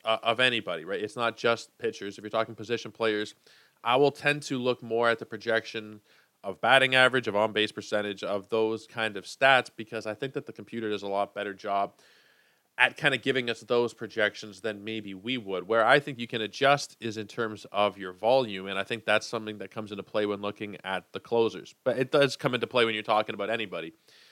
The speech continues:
If you see somebody projected for a hundred and twenty games and you think they're gonna play a hundred and fifty games, then take the per game stats and multiply it by the number of games you think the, the guy is gonna play.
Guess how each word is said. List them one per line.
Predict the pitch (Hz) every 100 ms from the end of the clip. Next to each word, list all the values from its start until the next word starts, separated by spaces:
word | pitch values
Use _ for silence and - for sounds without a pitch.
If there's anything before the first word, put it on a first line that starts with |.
| _ 110
If |
you | 113
see | 113 127
somebody | 131 117 110
projected | 110 104 110 107 104
for | 104
a |
hundred | 104 110 101
and |
twenty | - 107 98
games | 117 123 120 - - - _ -
and | 117
you |
think | 117 113
they're | 104
gonna | 107
play | - 104
a | 98
hundred | 110 101
and | 98
fifty | 147 147 107
games, | 101 101 104 - _ _ _ _ _ _ _
then | 117
take | 107 123 -
the |
per | - 123 113
game | 110 104
stats | - 101 101 98
and |
multiply | 95 98 - 101 95
it | 92
by | 95
the | 92
number | 98 95
of | 87
games | 95 95 95
you | 98
think | 92 -
the, | 82 _
the | 87
guy | 92
is | 90 87
gonna | 90
play. | - 98 85